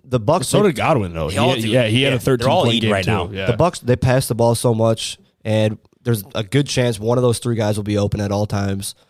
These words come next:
Speaker 1: So, I mean, for, honestly, that ju-, that offense is just fantasy friendly as it gets. They, they throw the ball
Speaker 2: It
Speaker 1: in the
Speaker 2: really
Speaker 1: most
Speaker 2: is.
Speaker 1: neutral situations. They, they just wanna light the scorecard up. So, honestly, you're starting all of them with confidence. You just don't know which one's gonna have the big game, but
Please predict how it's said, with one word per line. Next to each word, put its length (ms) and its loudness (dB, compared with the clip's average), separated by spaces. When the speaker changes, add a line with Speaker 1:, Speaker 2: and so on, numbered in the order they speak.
Speaker 1:
So, 120 0
I 80 2
mean, 220 0
for, 220 -6
honestly, 300 -2
that 180 -2
ju-, 140 -4
that 200 2
offense 360 0
is 60 -14
just 180 -12
fantasy 340 0
friendly 360 2
as 120 0
it 60 -2
gets. 360 -4
They, 200 0
they 160 0
throw 180 2
the 100 2
ball 200 2
Speaker 2:
It 60 4
Speaker 1:
in 40 2
the 80 4
Speaker 2:
really 100 2
Speaker 1:
most 60 2
Speaker 2:
is. 80 4
Speaker 1:
neutral 100 0
situations. 760 0
They, 120 0
they 180 -4
just 180 -4
wanna 260 2
light 200 2
the 80 -4
scorecard 520 -2
up. 200 0
So, 120 -2
honestly, 300 2
you're 80 0
starting 280 2
all 140 6
of 40 2
them 80 -2
with 120 -4
confidence. 600 -2
You 120 -2
just 160 0
don't 180 0
know 140 4
which 220 0
one's 160 0
gonna 120 0
have 120 2
the 60 -6
big 180 0
game, 300 0
but 220 -2